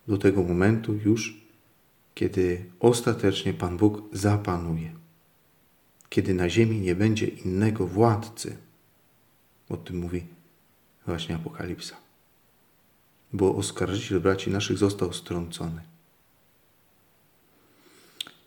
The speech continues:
My żyjemy w czasach, kiedy oczekujemy tego momentu, a żyjemy w czasach, kiedy oskarżyciel,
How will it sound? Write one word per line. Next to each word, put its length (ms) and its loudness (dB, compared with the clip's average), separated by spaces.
My 100 6
żyjemy 380 4
w 60 -8
czasach, 380 -2
kiedy 400 -2
oczekujemy 580 6
tego 220 2
momentu, 380 2
a 120 -2
żyjemy 340 8
w 60 -2
czasach, 340 -2
kiedy 380 -2
oskarżyciel, 1000 2